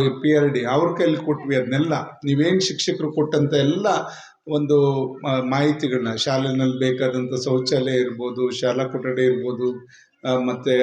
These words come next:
ಅಡುಗೆ ಕೋಣೆ ಇರ್ಬೋದು, ಕಾಂಪೌಂಡ್ ಇರ್ಬೋದು, ಮತ್ತೆ ಲೈಬ್ರರಿ ಇರ್ಬೋದು, ಏನ್ ನೀವು ಕೊಟ್ಟಿದ್ದೀರಾ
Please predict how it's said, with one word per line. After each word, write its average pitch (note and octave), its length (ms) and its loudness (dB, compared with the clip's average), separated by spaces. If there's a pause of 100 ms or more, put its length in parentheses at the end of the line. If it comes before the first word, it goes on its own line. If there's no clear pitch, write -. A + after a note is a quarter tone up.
ಅಡುಗೆ C3+ 320 2
ಕೋಣೆ C3+ 280 0
ಇರ್ಬೋದು, B2+ 500 2
ಕಾಂಪೌಂಡ್ C3+ 560 0
ಇರ್ಬೋದು, B2 460 0 (540)
ಮತ್ತೆ C#3 200 -4
ಲೈಬ್ರರಿ C#3 540 2
ಇರ್ಬೋದು, B2+ 360 -2
ಏನ್ F3+ 340 4
ನೀವು F#3 200 4
ಕೊಟ್ಟಿದ್ದೀರಾ C#3 480 0